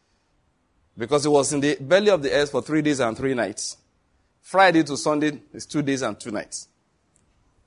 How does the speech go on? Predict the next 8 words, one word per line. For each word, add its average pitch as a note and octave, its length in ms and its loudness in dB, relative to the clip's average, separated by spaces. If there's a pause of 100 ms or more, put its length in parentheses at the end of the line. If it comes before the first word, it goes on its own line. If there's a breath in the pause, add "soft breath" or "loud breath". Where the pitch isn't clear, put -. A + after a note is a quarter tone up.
(2250)
It's C#3 160 -6
true. D#3+ 260 -4 (240)
It's C#3 160 -4
two G#3+ 140 -6
days E3+ 140 0
and A#2 160 0
two C#3 100 -6
nights. - 320 -8